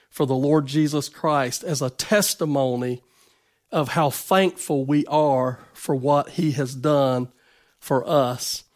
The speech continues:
And my friends, that is my prayer today. My prayer is that we will become more and more and more thankful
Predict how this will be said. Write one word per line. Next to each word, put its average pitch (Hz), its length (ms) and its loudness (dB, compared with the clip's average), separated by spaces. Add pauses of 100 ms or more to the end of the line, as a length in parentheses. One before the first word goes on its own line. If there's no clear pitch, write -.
(460)
And 135 100 0
my 175 160 4
friends, 185 320 2
that 185 160 2
is 165 100 0
my 160 140 2
prayer 160 400 0
today. 131 540 -2 (340)
My 175 220 4
prayer 147 680 0 (560)
is 156 220 0
that 143 200 0
we 151 640 2
will 143 200 -2
become 131 800 0 (100)
more 170 720 2 (340)
and 147 220 0
more 147 720 0
and 139 180 -4
more 143 560 0
thankful - 800 -4